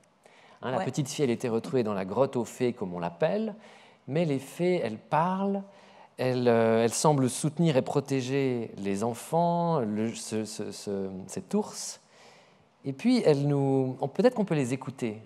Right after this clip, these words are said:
Speaker 1: Euh, c'est des très courts chapitres intercalaires, mais si vous voulez bien nous en lire un. <clears throat>
Speaker 2: Nous,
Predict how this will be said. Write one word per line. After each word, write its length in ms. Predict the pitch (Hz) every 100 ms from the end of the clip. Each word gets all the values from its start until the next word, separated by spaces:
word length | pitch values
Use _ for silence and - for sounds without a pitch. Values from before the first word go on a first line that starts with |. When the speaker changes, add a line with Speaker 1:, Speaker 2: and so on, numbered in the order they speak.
| 113
Speaker 1:
Euh, 400 | 107 107 110 -
c'est 180 | - 131
des 120 | 135
très 220 | - 196
courts 580 | 196 - 185 156 127 113 -
chapitres 400 | - 143 151 -
intercalaires, 540 | 139 135 - 139 180
mais 140 | 170 127
si 140 | -
vous 120 | 131
voulez 220 | 131 123
bien 200 | 120 151
nous 220 | 151 131 120
en 80 |
lire 300 | 113 110 104 -
un. 220 | 139 165 247 - - _ _ - - - -
<clears throat> 60 | 262 233 160 131 - _ _ _ _ _ _ _ _ _ _ _ - _ _ _ - - _ _ _ _ _ _ _ _ _ _ _
Speaker 2:
Nous, 420 | 185 185 208 302